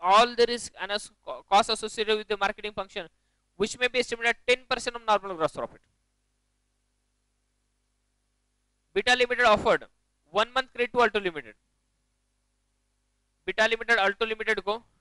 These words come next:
एक महीने का क्रेडिट देती है और फिर भी कम प्राइस पे गुड्स सेल करती है, क्रेडिट देके भी।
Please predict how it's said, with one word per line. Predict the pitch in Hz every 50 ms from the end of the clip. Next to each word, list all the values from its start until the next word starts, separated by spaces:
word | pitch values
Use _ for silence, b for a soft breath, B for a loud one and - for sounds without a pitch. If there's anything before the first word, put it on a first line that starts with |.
| _ _ _ _ _ _ _ _ _ _ _ _ _ _ _ _ _ _ _ _ _ _ _ _ _ _ _ _ _ _ _ _ _ _ _ _ _ _ _ _ _ _ _ _ _ _ _ _ _ _ _ _ _ -
एक | 196 220 233 -
महीने | 226 214 214
का | 208 214
क्रेडिट | - 202 196 190 190 156
देती | 151 - - 110
है | 98 95 _ _ _ _ _ _ _ _ _ _ _ _ _ _ _ _ _ _ _ _ -
और | 170 -
फिर | - 233 233
भी | 240 -
कम | - 233 226
प्राइस | - 233 208 208 -
पे | - 208
गुड्स | 190 190 185 -
सेल | - 165 -
करती | 180 175 165 - 139 127
है, | 113 107 _ _ _ _ _ _ _ _ _ _ -
क्रेडिट | 185 190 202 196 -
देके | 180 170 - 151 120
भी। | 107 -